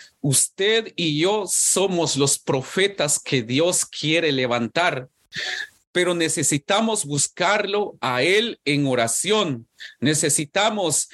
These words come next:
el derramamiento del Espíritu Santo sobre nuestras vidas, porque donde está el derramamiento del Espíritu Santo,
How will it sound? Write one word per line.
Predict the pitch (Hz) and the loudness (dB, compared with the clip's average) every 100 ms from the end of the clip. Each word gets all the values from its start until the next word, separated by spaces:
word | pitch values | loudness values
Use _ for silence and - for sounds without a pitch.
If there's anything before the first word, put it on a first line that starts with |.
| - - | -20 -4
el | 165 160 | 0 0
derramamiento | 147 151 135 143 135 139 170 240 240 170 | 2 0 0 0 0 2 2 0 0 0
del | 147 127 | 0 0
Espíritu | 120 - 196 190 151 143 | 0 0 0 0 0 -2
Santo | - 185 208 185 | 0 0 0 0
sobre | 147 147 131 127 | 0 0 0 2
nuestras | 127 123 117 113 120 | 0 0 -2 -2 0
vidas, | 180 190 104 - - - - - - - - - - | 0 2 0 -2 -2 -6 -14 -14 -4 -4 -4 -8 -2
porque | 170 151 151 | 0 0 0
donde | 147 151 147 | 0 2 0
está | 139 - 170 196 | 0 -2 0 0
el | - 147 | 0 0
derramamiento | 127 139 135 135 127 147 208 220 151 | 0 0 0 0 2 2 2 0 0
del | 139 | 0
Espíritu | 127 - 202 196 151 165 | 0 0 0 0 -2 -4
Santo, | - 202 233 214 208 | 0 0 0 -2 -6